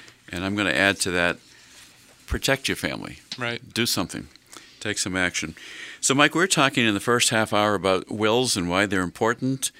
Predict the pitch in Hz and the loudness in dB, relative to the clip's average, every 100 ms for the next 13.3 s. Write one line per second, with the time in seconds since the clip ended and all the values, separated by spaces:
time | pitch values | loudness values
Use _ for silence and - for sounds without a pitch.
0 | - - - - 85 85 90 101 113 117 | -20 -20 -20 -12 -6 -4 -2 0 2 0
1 | 107 95 90 95 82 92 104 - 127 117 | 0 0 2 0 0 2 2 2 0 0
2 | 98 - 87 82 101 113 104 104 104 85 | 0 0 -2 0 0 0 0 0 0 -6
3 | - 67 92 - - 95 92 - - - | -6 -6 -4 -2 -2 -4 -6 -12 -16 -4
4 | 95 - 95 92 87 104 92 92 87 104 | 0 2 2 0 -2 -4 -2 -2 0 0
5 | 104 104 92 85 82 - 113 113 113 - | 0 -2 -2 -2 -4 -2 0 2 -2 -4
6 | 104 101 98 101 95 98 92 87 82 85 | -4 -2 -2 -4 -4 -6 -4 -4 -6 -6
7 | 87 82 - 113 104 - 92 - 98 92 | -6 -8 -4 -4 -4 -4 -8 -4 -4 -4
8 | 90 - - - - 90 90 107 104 104 | -6 -14 -16 -18 -8 -6 -2 0 0 0
9 | 95 - 90 90 82 82 - 131 123 120 | 0 -2 -2 -2 -2 -2 -2 0 0 -2
10 | 110 _ - - - - - - - _ | -4 _ -20 -20 -20 -20 -20 -20 -20 _
11 | 95 98 98 98 101 95 117 113 110 104 | -10 -8 -6 -6 -4 -2 0 2 2 0
12 | 110 98 95 - 101 101 87 98 107 104 | -2 -2 -2 0 2 2 0 0 0 0
13 | 98 92 90 | 0 0 -2